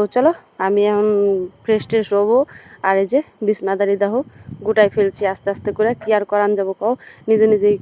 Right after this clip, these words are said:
সব কিছু করান লাগবো, কারণ রে শ্বশুর বাড়ি বাপের বাড়ি না। তো এই দেখো আমি একদম মুখ টুক ধুয়ে ফ্রেশ হয়ে ঘরে আইছি। আর কি হয়েছে আমার কও তো, আমি তো আগেই একটা ভিডিওতে তোমাকে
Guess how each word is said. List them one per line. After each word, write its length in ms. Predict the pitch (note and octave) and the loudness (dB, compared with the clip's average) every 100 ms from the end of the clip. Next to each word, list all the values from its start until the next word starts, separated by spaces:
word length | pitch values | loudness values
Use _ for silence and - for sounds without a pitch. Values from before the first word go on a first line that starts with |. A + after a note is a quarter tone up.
| - - - | -6 -20 -14
সব 160 | - G3+ | -4 -4
কিছু 160 | G#3+ G#3+ | -4 -4
করান 240 | G#3 G#3 | -2 0
লাগবো, 240 | G#3 G3 G#3+ | 0 -2 -4
কারণ 240 | A#3+ G3 G3 G3 F#3+ | -2 -2 0 0 0
রে 200 | F#3+ G3 | -2 -4
শ্বশুর 280 | - G#3 G#3 | -8 -8 -2
বাড়ি 160 | G#3 G3+ | 0 0
বাপের 240 | G3 G#3 | 0 -2
বাড়ি 200 | G#3+ G#3 G3 | -2 0 0
না। 80 | G3+ - - - _ | -2 -6 -20 -20 _
তো 80 | - G3+ | -2 0
এই 80 | G3+ | 0
দেখো 180 | G3+ B3+ F4+ - | 0 -2 -4 -4
আমি 200 | G3+ G3+ | 0 2
একদম 320 | G3 F#3+ G#3+ A#3+ A#3 | 0 0 0 0 -2
মুখ 160 | G#3+ G#3 | -4 -4
টুক 160 | - G3 | -6 -8
ধুয়ে 180 | F3 G#3+ | -2 -2
ফ্রেশ 280 | - G3+ G3 | 0 -4 -4
হয়ে 160 | - G#3+ | -2 -2
ঘরে 200 | F#3 F#3 | 0 0
আইছি। 220 | G#3 - A3 | -2 -2 -2
আর 160 | G3 G3 | -2 -2
কি 100 | C4 | -2
হয়েছে 200 | B3 A3 G3+ | 0 0 -2
আমার 160 | F#3+ | -4
কও 140 | F#3 G#3 | -2 -2
তো, 120 | D4 - - - - | -2 -4 -8 -12 -2
আমি 140 | G#3+ | 0
তো 80 | A3 F#3+ | 2 2
আগেই 260 | G3+ A3+ | 2 2
একটা 220 | A3+ - G3+ F#3+ F#3 | 2 0 -6 -6 -4
ভিডিওতে 520 | G3+ F#3+ A#3+ - A3+ A3 | -2 0 0 0 0 0
তোমাকে 280 | G3 G#3 | 2 2